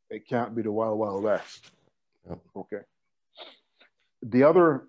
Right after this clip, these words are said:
Speaker 1: um, so that's one. So in terms of A M L, K Y C, regulatory process, sovereign, um, control over economies, those are real issues that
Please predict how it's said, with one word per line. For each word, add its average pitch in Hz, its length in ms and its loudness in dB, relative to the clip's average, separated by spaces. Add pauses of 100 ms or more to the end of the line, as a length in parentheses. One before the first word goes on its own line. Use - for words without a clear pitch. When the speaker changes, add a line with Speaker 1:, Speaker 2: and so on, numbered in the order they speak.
Speaker 1:
um, 107 500 -4
so 113 160 -4
that's 131 280 -2
one. 110 320 -4
So 101 400 -8
in 113 140 -8
terms 143 280 -2
of 127 220 -8
A 135 80 0
M 131 220 -2
L, 123 220 -2
K 120 280 -4
Y 117 240 -2
C, 110 520 -10 (300)
regulatory 107 540 -6
process, 104 800 -10 (100)
sovereign, 110 960 -4 (500)
um, 196 400 -14 (460)
control 117 640 -2
over 101 220 -8
economies, 107 680 -8 (380)
those 120 360 2
are 113 120 2
real 123 380 2
issues 110 640 -8
that 104 240 -8